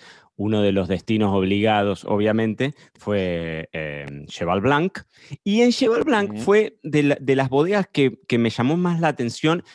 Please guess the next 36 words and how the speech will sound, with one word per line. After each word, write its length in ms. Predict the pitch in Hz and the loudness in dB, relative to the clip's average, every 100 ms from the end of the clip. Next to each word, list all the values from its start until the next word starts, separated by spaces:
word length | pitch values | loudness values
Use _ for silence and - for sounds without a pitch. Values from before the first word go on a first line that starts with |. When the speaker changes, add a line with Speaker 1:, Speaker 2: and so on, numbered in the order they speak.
| - | -10
Speaker 1:
esta 260 | 131 127 135 | -4 0 0
conciencia 460 | 117 107 147 147 110 | 0 2 0 2 0
del 100 | 101 | 2
tema 240 | 123 110 | 0 0
que 140 | 95 | -2
quiero 200 | 78 110 | 0 0
que 100 | 101 | 0
charlemos 440 | - 92 107 110 101 | -2 -4 -2 -2 0
hoy, 140 | 117 | -2
que 80 | 110 | 0
tiene 160 | 101 98 | -2 0
que 80 | |
ver 120 | 92 98 | 0 0
con 120 | 98 | 0
la 180 | 85 - | -2 -4
biodiversidad, 760 | 85 87 82 80 - 85 73 - | -4 -2 -2 -6 -6 -6 -6 -8
¿no? 300 | - 104 151 - - - | -6 -2 -2 -6 -14 -6
El 200 | 95 87 | -4 -2
concepto 760 | 101 104 92 - 127 - 131 | -2 -2 -2 -2 -4 0 2
Speaker 2:
Sí, 80 | 120 | 2
por 60 | 120 | 2
Speaker 1:
este 180 | 104 127 | 0 -2
Speaker 2:
supuesto. 80 | 107 | 2
Speaker 1:
de 340 | 107 113 110 _ _ - | 2 0 -2 _ _ -14
el 160 | 87 87 | -10 -6
viñedo, 600 | 90 113 120 113 107 101 | -2 0 2 2 0 0
del 220 | 90 85 | -2 -4
cuidado, 560 | 98 95 104 135 139 | -4 -2 2 2 2
no 120 | 143 160 | 2 0
solamente 420 | 185 160 170 160 | 0 0 2 0
del 140 | 123 | 0
cuidado 420 | - 113 123 143 | 0 2 2 2
del 140 | 131 107 | 2 2
viñedo, 380 | 110 127 156 151 | 0 0 0 -2
sino 360 | - 107 113 | -4 -2 0
de, 240 | 113 110 | 2 0